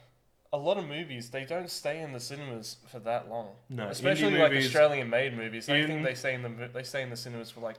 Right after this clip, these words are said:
Speaker 1: maybe a week,
Speaker 2: Yeah.
Speaker 1: if not that. <laughs> Like, half a week, and then they just fuck 'em off.
Speaker 2: But in Australia, specifically, our
Speaker 1: Mm.
Speaker 2: film industry isn't that big.
Speaker 1: Yeah.
Speaker 2: So we miss out on a lot of indie films or, like,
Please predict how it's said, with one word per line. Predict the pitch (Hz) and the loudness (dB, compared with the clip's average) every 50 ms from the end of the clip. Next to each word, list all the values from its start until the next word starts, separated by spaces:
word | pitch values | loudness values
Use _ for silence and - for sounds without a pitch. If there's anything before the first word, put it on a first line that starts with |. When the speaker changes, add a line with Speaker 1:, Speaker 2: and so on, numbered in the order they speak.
| - - 113 | -12 -16 -14
Speaker 1:
maybe | 113 117 113 110 | -14 -12 -12 -14
a | 101 90 - | -16 -14 -14
week, | 92 117 - - - - - - 113 | -14 -16 -16 -18 -20 -20 -20 -16 -14
Speaker 2:
Yeah. | 107 98 92 85 | -12 -10 -8 -8
Speaker 1:
if | 87 120 120 120 | -8 -8 -8 -6
not | 120 113 - - | -6 -6 -6 -4
that. | - 110 120 156 - - - | -4 -4 -4 -4 -6 -8 -10
<laughs> | 175 - - 156 135 - - - - _ _ _ - | -8 -8 -8 -8 -10 -12 -16 -20 -20 _ _ _ -4
Like, | 120 - - - | -2 -2 -2 0
half | 156 139 143 - | 0 0 0 0
a | 147 127 | -2 -4
week, | 117 117 117 127 123 - - | -4 -6 -8 -8 -10 -12 -14
and | - 131 127 | -10 -6 -6
then | 127 | -6
they | 123 117 113 | -4 -6 -8
just | 110 113 - | -10 -12 -14
fuck | - - 110 - | -16 -16 -16 -16
'em | 113 107 110 | -12 -10 -10
off. | 135 - - _ | -10 -10 -12 _
Speaker 2:
But | - 120 113 | -8 -6 -4
in | 123 143 151 160 160 | -2 -2 -2 0 0
Australia, | 139 123 120 113 120 - 110 104 104 101 101 98 95 95 92 85 - _ _ _ _ _ _ _ _ _ _ _ _ _ _ _ _ _ _ _ | 0 -2 -2 -2 -4 -4 -4 -4 -4 -4 -4 -4 -6 -6 -8 -10 -14 _ _ _ _ _ _ _ _ _ _ _ _ _ _ _ _ _ _ _
specifically, | _ - - - 101 95 92 98 92 95 95 90 90 92 92 95 95 | _ -20 -16 -14 -12 -12 -10 -10 -10 -10 -10 -10 -10 -8 -8 -8 -8
our | 85 85 90 90 90 87 82 82 85 | -8 -6 -6 -4 -4 -4 -4 -4 -6
Speaker 1:
Mm. | 82 - - _ _ _ _ _ _ _ | -8 -10 -16 _ _ _ _ _ _ _
Speaker 2:
film | - 110 107 104 104 | -10 -8 -6 -4 -4
industry | 101 95 92 90 - - 95 90 87 | -6 -6 -8 -12 -14 -14 -14 -14 -14
isn't | 85 85 87 82 67 | -14 -16 -16 -18 -18
that | 85 80 78 - _ _ _ _ _ _ _ _ | -18 -18 -20 -20 _ _ _ _ _ _ _ _
big. | - 101 101 104 110 127 - - _ _ - | -6 -6 -6 -6 -8 -12 -18 -20 _ _ -12
Speaker 1:
Yeah. | 117 85 | -10 -10
Speaker 2:
So | - - 107 | -8 -8 -6
we | 104 117 117 | -6 -4 -4
miss | 117 113 117 117 107 - - | -2 -2 -2 -2 -2 0 2
out | 110 104 104 98 95 95 - - - _ _ _ _ - | 4 4 4 4 0 -2 -6 -14 -20 _ _ _ _ -10
on | 101 98 92 90 87 87 82 78 - _ _ _ _ _ _ _ _ _ _ _ _ _ _ - | -8 -6 -6 -6 -8 -12 -14 -18 -20 _ _ _ _ _ _ _ _ _ _ _ _ _ _ -12
a | 104 101 | -10 -8
lot | 98 98 101 101 107 107 104 | -8 -6 -4 -2 -2 -2 -2
of | 98 90 | -4 -6
indie | 95 101 107 110 117 113 113 | -6 -6 -6 -6 -6 -8 -6
films | 127 127 131 139 143 135 120 | -6 -4 -4 -4 -6 -6 -6
or, | 101 95 | -6 -6
like, | 90 87 87 85 | -6 -6 -8 -8